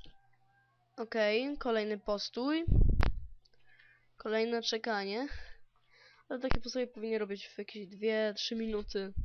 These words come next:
Dobra, widzimy się przy kolejnej drodze. Ej, ogarnąłem się, że nie da-, jesteśmy bardzo niedaleko polskiej miejscówki. Jesteśmy bardzo niedaleko polskiej miejscówki.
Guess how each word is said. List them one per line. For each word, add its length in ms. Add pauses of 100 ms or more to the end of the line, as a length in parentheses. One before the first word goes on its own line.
(880)
Dobra, 360 (420)
widzimy 260
się 140
przy 340
kolejnej 420
drodze. 460 (1400)
Ej, 240
ogarnąłem 480
się, 140
że 180
nie 100
da-, 140
jesteśmy 680 (420)
bardzo 680
niedaleko 580 (160)
polskiej 580
miejscówki. 1000 (1400)
Jesteśmy 300
bardzo 320
niedaleko 440
polskiej 400
miejscówki. 800